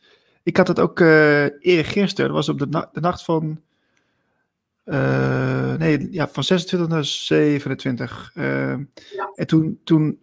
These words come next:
Speaker 1: eh, eh, werd ik me bewust, ik werd, ik werd wakker, maar ik werd wel wakker in een bepaalde staat van zijn. En toen merkte ik dus dat er een soort, dat, dat er iets in mijn systeem, het voelde net onder mijn hart of bij mijn hart, dat was een soort van, ehm,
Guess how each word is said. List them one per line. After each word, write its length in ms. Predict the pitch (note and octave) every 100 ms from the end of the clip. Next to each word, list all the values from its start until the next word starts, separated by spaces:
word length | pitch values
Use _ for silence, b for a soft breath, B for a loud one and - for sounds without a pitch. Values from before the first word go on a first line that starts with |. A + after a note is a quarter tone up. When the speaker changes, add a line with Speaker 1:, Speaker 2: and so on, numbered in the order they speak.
| -
Speaker 1:
eh, 340 | D3 C#3 C3+
eh, 80 | C3+ - _ _ _ _ _
werd 380 | C#3+ C#3+ C3+
ik 80 | F3
me 120 | D#3+
bewust, 300 | C3+ D3 F3+
ik 80 | D#3+
werd, 160 | C#3+ -
ik 60 | D3
werd 160 | C#3
wakker, 400 | D3 F3+ G#3 A3 - _ _ _ _ _ -
maar 140 | C3+
ik 60 | C3+
werd 240 | C#3+ C#3+
wel 200 | - D3+
wakker 200 | D3+ D#3 D3+
in 80 |
een 60 | D3+
bepaalde 460 | C#3+ D3 D#3 D#3 C#3+
staat 340 | - D#3 D3
van 120 | C#3
zijn. 440 | B2 C3+ F#3 A#3+ B B B B B
En 100 | -
toen 160 | - D#3+
merkte 220 | F#3+ G3
ik 60 |
dus 140 | D#3+ D#3+
dat 160 | D#3+
er 60 | D#3
een 60 | D3+
soort, 380 | E3+ D#3+ - -
dat, 180 | - -
dat 260 | - D3+ D3+
er 100 | -
iets 280 | F#3 - -
in 140 | D#3
mijn 440 | D#3 D3+ D3 C3+ -
systeem, 640 | - - C3+ - D#3+ G#3+ G#3+
het 380 | D#2 - - -
voelde 540 | - F#3 D3+ D3 C#3 - _ _ _
net 180 | E3+
onder 220 | - D#3+ C#3+
mijn 140 | C#3+
hart 240 | D#3 G3
of 80 | E3
bij 180 | C#3+ E3
mijn 120 | D3+
hart, 180 | D3 F#3+
dat 180 | - -
was 100 | C#3+
een 60 | D3+
soort 200 | F3 D#3+
van, 320 | D#3 D3+ D3+ b b b b b b b
ehm, 680 | - C#3 C#3 C#3 C#3 C3+ C3+